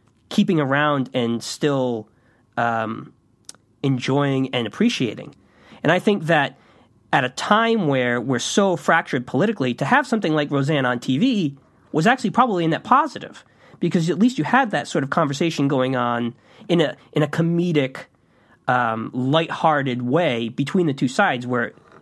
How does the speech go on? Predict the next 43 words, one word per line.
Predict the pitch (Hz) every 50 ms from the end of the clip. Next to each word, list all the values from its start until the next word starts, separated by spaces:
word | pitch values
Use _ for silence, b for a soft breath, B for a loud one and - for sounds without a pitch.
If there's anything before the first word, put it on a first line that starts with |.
| _ _
you | - - 127 131 131
never | 151 160 180 190 196 185 165
get | 151 143 165 160
that | - 127 -
anywhere | 135 131 117 110 113 135
else. | 160 139 - -
You | 127
don't | 123 123
get | - 131 131
that | - 120 -
on | 110 104
C | - - - 147 131
N | 127 127 127
N | 127 127 123 113
or | 107
Fox | - - - 143 143 135 139 139 - - 123
or | 113 110 107 B B B B B B B B
N | - 139 135
B | 139
C, | 139 - 160 143 139 139
anywhere. | 170 220 214 143 120 113 107 B B B B B
It's | - 143 139 -
always | - 160 160 165 160 156 151 143 139 131 131
cutthroat, | - - - 175 - - - 147 139 135 131 123 - - _ _ _ _ _ _ _ _ _ _ _ - - -
us | 208 175 160 -
versus | - 156 151 - 156 131 -
them | 160 147 135
mentalities. | 117 113 113 - 135 139 143 127 110 - - - -
It's | - - -
not | 143 135 135 127 -
this | 135 120 117 - - - _
conversation | - - 143 127 117 117 - 160 151 147 - - 120
that's | 113 117 -
going | - 110 113 113
on. | 117 113
It's | 120 - -
not | 151 143 135 B B B B B B -
bringing | 135 156 170 190 202 196 196 175
these | 156 147 143 143 139
things | - 165 151 143 131 123
into | - 143 143 147
people's | 143 156 147 143 135 123 117
lives | 123 127 139 143 143 135 120 117 117 120 117 - -